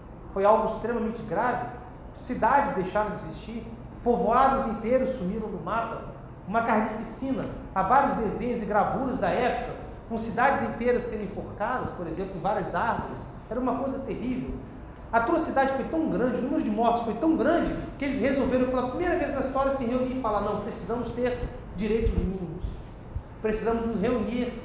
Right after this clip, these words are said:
e formar algum organismo internacional." Alguma forma do Estado-nação alemão,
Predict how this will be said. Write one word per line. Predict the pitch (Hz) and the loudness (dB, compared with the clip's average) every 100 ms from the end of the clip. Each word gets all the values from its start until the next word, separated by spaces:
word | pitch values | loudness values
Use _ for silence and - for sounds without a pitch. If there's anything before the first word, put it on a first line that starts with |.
| - | -8
e | 202 | -8
formar | - 262 - 254 262 | 0 2 2 2 4
algum | 226 233 226 | 2 2 2
organismo | 202 220 226 339 247 | 2 2 2 2 0
internacional." | 214 160 156 - 135 127 120 - - - | -2 -4 -6 -8 -8 -8 -10 -12 -14 -6
Alguma | 180 269 311 - - | -4 2 2 2 2
forma | 302 277 180 - - - 185 | 6 6 6 0 -4 -8 -8
do | |
Estado-nação | 214 - 277 269 247 226 - 220 220 | -8 4 4 6 2 -2 -2 -2 -2
alemão, | 247 247 294 339 | 0 2 2 0